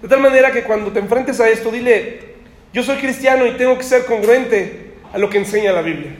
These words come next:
¿verdad? Y la Biblia enseña una familia, un hombre, una mujer, etcétera. ¿Quién de nosotros no desea tener una familia unida, hermanos?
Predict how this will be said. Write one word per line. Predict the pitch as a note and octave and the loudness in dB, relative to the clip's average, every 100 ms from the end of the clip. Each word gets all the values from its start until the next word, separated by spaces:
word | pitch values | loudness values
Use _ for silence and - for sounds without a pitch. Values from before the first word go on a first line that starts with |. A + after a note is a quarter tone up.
| - D#3+ | -18 -10
¿verdad? | E3 A3 C#4 - - - | 0 0 0 -12 -18 -14
Y | D#3+ | -4
la | D#3+ | -2
Biblia | E3 F#3 | -2 -2
enseña | G#3+ G#3+ G3+ G3 A3 A3+ - - - | 0 0 0 0 -4 -6 -18 -18 -4
una | F3+ | -4
familia, | E3+ E3 B3 C4+ B3 A#3+ A3 | -2 -4 -4 -4 -2 -2 -2
un | F#3 | 0
hombre, | G#3+ A3+ G#3 | 0 2 0
una | G3 | -2
mujer, | E3 D3+ A#3 | -4 0 0
etcétera. | F3 E3 D3+ C#3 - - - - - - - - - - | 0 -2 -2 -6 -10 -18 -20 -20 -20 -18 -16 -16 -20 -4
¿Quién | D#4 D#4+ | 0 2
de | D#4 | 4
nosotros | C4 C4+ C4 B3+ A3+ | 6 6 4 6 4
no | A#3 B3+ C4+ | 4 4 6
desea | B3 B3+ B3 A3+ | 4 4 4 4
tener | G#3+ G#3 A3 G#3+ G#3 | 2 2 2 0 0
una | A#3 A3 | 0 0
familia | G#3 A3 G#3 | 0 0 0
unida, | G#3 A3+ F#3+ | 0 2 0
hermanos? | E3 D3+ C#3 - - | 0 -6 -8 -18 -20